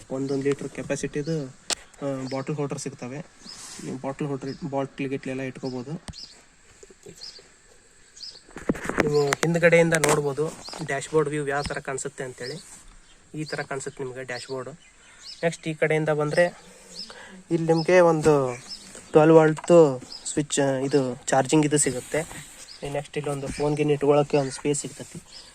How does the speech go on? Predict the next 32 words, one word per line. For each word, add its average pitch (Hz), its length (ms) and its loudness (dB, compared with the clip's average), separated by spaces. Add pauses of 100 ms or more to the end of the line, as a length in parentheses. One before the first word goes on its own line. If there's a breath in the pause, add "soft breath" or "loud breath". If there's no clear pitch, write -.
(160)
ನೆಕ್ಸ್ಟ್ 165 240 -2 (160)
ಮೇಲ್ಗಡೆ 160 360 6
ನೋಡಿದ್ರೆ 156 380 -4
ಇಲ್ಲಿ 190 220 2 (560 loud breath)
ನಿಮ್ಗೆ 147 320 4 (560)
ಎ - 20 8
ಸಿ 165 140 0
ಸಿ-, 139 300 0
ಎ 143 40 4
ಸಿ 165 140 2
ಕ-, - 80 -4
ಇದು, 143 320 0
ಇದು 131 220 0
ವಿಂಡ್-, 139 280 0
ವಿಂಡೋ 139 420 -2
ಬರ್ತದೆ 127 340 -6
ಇಲ್ಲೆಲ್ಲ. 123 260 -4 (560 loud breath)
ನೀವು 143 400 2
ಯಾವ 139 200 -2
ಥರ 143 220 -6
ಬೇಕು 135 240 -2
ಆ 131 40 -4
ಥರ 135 260 -6
ಅಡ್ಜಸ್ಟ್‌ಮೆಂಟ್ 131 460 -4
ಮಾಡ್ಕೋಬೋದು 123 440 -8
ಸ್ಪೀಡು. 131 380 0 (600)
ಇದು 131 380 0
ರಿಯರ್ 147 240 6
ಪ್ಯಾಸೆಂಜರ್ಸ್‌ಗೆ. 143 680 0 (480)
ನೆಕ್ಸ್ಟ್ 165 240 -4
ಈ 156 80 -2
ಕಡೆ 151 560 2